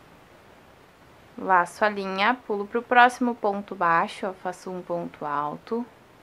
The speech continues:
Laço a linha, pulo pro próximo. Vai ficar um ponto alto pra cada ponto da minha carreira base, tá? Inclusive aquela primeira correntinha lá,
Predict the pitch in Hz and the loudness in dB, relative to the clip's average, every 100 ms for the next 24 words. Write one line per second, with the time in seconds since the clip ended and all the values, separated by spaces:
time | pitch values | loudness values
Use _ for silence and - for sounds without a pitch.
0 | - - - - - - - - - 190 | -20 -20 -20 -20 -20 -20 -20 -20 -6 4
1 | 185 180 - 190 170 156 165 180 196 - | 6 6 2 -2 -2 -4 -2 0 -2 -2
2 | 175 170 254 269 - 233 214 214 - 240 | -8 -6 -6 -4 4 8 8 6 0 0
3 | 254 - - - 247 233 240 262 262 226 | -2 -8 -20 -4 4 4 4 2 8 8
4 | - 262 359 - 311 294 - 233 233 240 | 8 2 0 0 2 2 6 8 8 6
5 | - 247 269 - 277 392 480 440 359 330 | 2 4 4 6 6 8 6 6 6 6
6 | 359 349 359 - - - - - - 240 | 4 0 -4 -4 -20 -20 -20 -12 -2 0
7 | 233 240 262 247 220 262 440 185 196 196 | 2 2 0 2 6 8 10 8 8 2
8 | 180 208 185 - 220 214 240 220 208 202 | 0 6 6 6 -2 -2 0 0 0 2
9 | 208 208 226 208 208 254 247 220 208 220 | 2 4 4 6 4 4 2 4 4 2
10 | 220 240 320 - 262 240 269 302 254 220 | 2 2 2 -4 -2 2 2 4 8 8
11 | 220 233 247 | 8 8 6